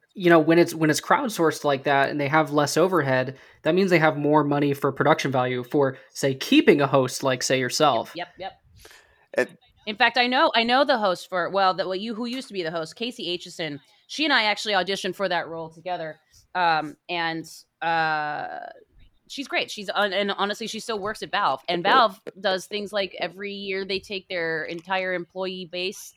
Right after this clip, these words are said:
Speaker 2: to Hawaii for a week. Like,
Speaker 1: Oh.
Speaker 2: that,
Speaker 3: That's
Speaker 2: like,
Speaker 3: pretty
Speaker 2: and, like,
Speaker 3: awesome. I
Speaker 2: I'm
Speaker 3: wanna
Speaker 2: into
Speaker 3: go.
Speaker 2: it. Right? I mean, talk about a benefit. Holy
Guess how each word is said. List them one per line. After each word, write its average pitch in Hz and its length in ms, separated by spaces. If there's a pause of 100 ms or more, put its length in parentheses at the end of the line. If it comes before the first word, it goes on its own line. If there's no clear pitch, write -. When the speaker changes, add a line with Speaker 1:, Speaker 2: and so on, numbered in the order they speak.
Speaker 2:
to 208 80
Hawaii 202 440
for 165 200
a 156 60
week. 151 340
Like, 196 280
Speaker 1:
Oh. - 300
Speaker 2:
that, 254 180
Speaker 3:
That's - 20
Speaker 2:
like, 262 160
Speaker 3:
pretty 330 140
Speaker 2:
and, - 80
like, 269 180
Speaker 3:
awesome. 240 80
I 240 40
Speaker 2:
I'm 294 60
Speaker 3:
wanna 311 140
Speaker 2:
into 214 120
Speaker 3:
go. - 40
Speaker 2:
it. 160 120 (600)
Right? 523 380 (180)
I 339 80
mean, 370 180
talk - 220
about 233 200
a 202 120
benefit. - 420
Holy 494 280